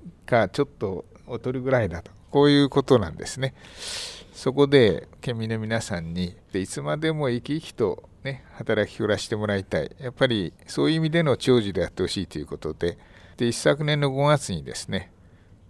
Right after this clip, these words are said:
富山県健康寿命日本一推進会議っていうのを作りまして、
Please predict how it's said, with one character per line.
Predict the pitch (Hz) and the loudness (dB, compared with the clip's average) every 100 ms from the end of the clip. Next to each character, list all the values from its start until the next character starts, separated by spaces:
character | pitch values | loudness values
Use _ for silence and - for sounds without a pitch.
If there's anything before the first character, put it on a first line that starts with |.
| - - | -20 -8
富 | - | -2
山 | 127 131 127 | 0 0 0
県 | 120 90 90 | -2 -2 -4
健 | 127 131 127 | -6 -6 -4
康 | 131 123 | 0 2
寿 | 123 | 0
命 | 123 120 90 - - | -2 0 -2 -4 -12
日 | 127 113 | -6 -4
本 | 127 131 | -2 -2
一 | 120 127 | -4 -6
推 | - 147 | -2 -2
進 | 147 143 | -2 -4
会 | 147 143 | 0 0
議 | 107 | 0
っ | |
て | - | -6
い | 80 | -6
う | |
の | |
を | - | -6
作 | - 78 | -8 -8
り | 76 | -8
ま | - | -12
し | - | -8
て、 | - 82 | -6 -6